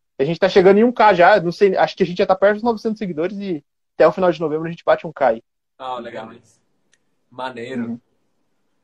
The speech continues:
Speaker 1: Mas, cara, falar pra vocês, eu gostei muito do papo. Pô, quero convidar vocês pra vir mais vezes.
Speaker 2: Vamos,
Speaker 3: Valeu.
Speaker 2: com certeza.
Speaker 3: Só marcar, velho.
Speaker 2: Só marcar.
Speaker 1: <laughs>
Speaker 3: Tamo aí.
Speaker 1: Aham.
Speaker 2: A gente tá pra
Speaker 1: E,
Speaker 2: lançar um
Speaker 1: cara,
Speaker 2: álbum novo ano que vem, começo do ano, né? A gente vai
Speaker 1: Uhum.
Speaker 2: lançar um álbum.
Speaker 3: É, tem umas coisas planejadas.
Speaker 2: É.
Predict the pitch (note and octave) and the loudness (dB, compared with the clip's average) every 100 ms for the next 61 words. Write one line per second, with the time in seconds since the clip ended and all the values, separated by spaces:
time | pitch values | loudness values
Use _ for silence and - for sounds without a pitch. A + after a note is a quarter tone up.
0 | _ _ _ _ _ _ - E3 F#3 - | _ _ _ _ _ _ -4 2 2 4
1 | B3+ - - E3 E3+ B3 F#3+ - E3+ F#3 | 4 4 4 4 4 2 2 4 4 4
2 | G3+ G3+ G3+ B3+ G#3+ C3+ D#3+ A#3+ A3+ _ | 2 -2 0 -2 2 2 2 -2 -12 _
3 | _ _ _ - - - G3 F3+ D#3 F3 | _ _ _ -20 -12 0 2 4 4 2
4 | E3+ F3 F3+ G3 G#3+ G3 A3 F4 F4+ F#4 | 2 2 2 -2 0 2 4 6 6 6
5 | E4 - _ C3 C#3 D3+ D3+ F3+ A#3 G3 | 4 -4 _ -4 -2 0 -2 -4 -8 -10
6 | G#3+ G#3 D3 E3+ A#3 E4 D4+ C#3 G#2 D#3 | -12 -10 -10 -8 -10 -10 -12 -12 -14 -16
7 | E3+ A3+ E3+ D#3 - _ B3 - A#3+ A3+ | -16 -14 -12 -14 -14 _ -2 2 2 0
8 | - C3+ D3 F#3+ D#3+ - - C#3 C#3 F3 | -4 -8 -18 -16 -16 -10 0 2 2 -2
9 | _ _ - - D#3 D3 C#3+ C#3+ C3+ C3 | _ _ -12 -6 -2 0 0 2 2 0
10 | F#3+ F#3+ F#3 G#3+ F3+ - F3+ F3 D#3+ - | -2 -2 2 4 4 2 -8 -16 -20 -20
11 | D3 D3+ D#3 F#3+ D3 D#3 C#3 C#3+ D3 D#3 | -20 -18 -16 -16 -14 -14 -10 -8 -6 -8
12 | C#3+ B2+ B2+ D3+ E3 D3 E3 F3 E3+ F3 | -10 -12 -10 -8 -10 -10 -18 -18 -16 -16
13 | F3 D3+ C3 - - B2 B2+ | -14 -12 -12 -14 -18 -10 -10